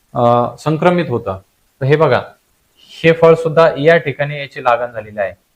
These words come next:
हे सुद्धा या ठिकाणी सडायला लागलेलं आहे. म्हणजे हे दोन्ही फळ ज्या ठिकाणी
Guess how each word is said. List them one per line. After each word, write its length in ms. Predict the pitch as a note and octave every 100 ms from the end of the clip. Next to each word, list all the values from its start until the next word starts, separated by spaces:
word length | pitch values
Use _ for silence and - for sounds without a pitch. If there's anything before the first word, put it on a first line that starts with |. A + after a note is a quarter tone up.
| -
हे 60 | D3+
सुद्धा 300 | D#3 D3+ D#3
या 140 | D3+
ठिकाणी 400 | D3 A#2+ B2+ D3+
सडायला 540 | - - C#3 C3+ C3+
लागलेलं 380 | C3 A#2+ A2+ A2
आहे. 200 | G2+ G2 - _ _ _ -
म्हणजे 300 | B2+ C#3+ E3
हे 160 | C3 D3
दोन्ही 380 | C#3 D#3+ F3+
फळ 180 | F3 E3
ज्या 220 | C3+ D#3
ठिकाणी 460 | E3 D#3 D3 D#3 F3+